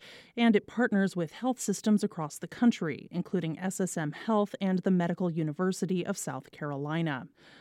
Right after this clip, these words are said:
Florence purchased Zipnosis after formally launching last month and receiving twenty million dollars in seed funding from Thrive Capital, Google's venture arm G V,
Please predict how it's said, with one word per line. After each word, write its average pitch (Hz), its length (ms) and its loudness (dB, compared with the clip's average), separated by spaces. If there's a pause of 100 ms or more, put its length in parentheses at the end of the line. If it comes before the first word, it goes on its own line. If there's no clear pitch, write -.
(160)
Florence 254 480 4
purchased 254 500 0
Zipnosis 170 800 0
after 202 340 0
formally 262 480 4
launching 170 480 2
last 156 380 -2
month 202 480 4
and 202 160 2
receiving 214 400 4
twenty 254 300 2
million 196 400 6
dollars 165 420 0
in 160 140 -2
seed 226 320 -2
funding 170 480 0
from 143 340 -4
Thrive 175 380 0
Capital, 180 600 -2 (440)
Google's 208 480 6
venture 202 420 2
arm 175 260 4
G 143 220 -4
V, 175 460 0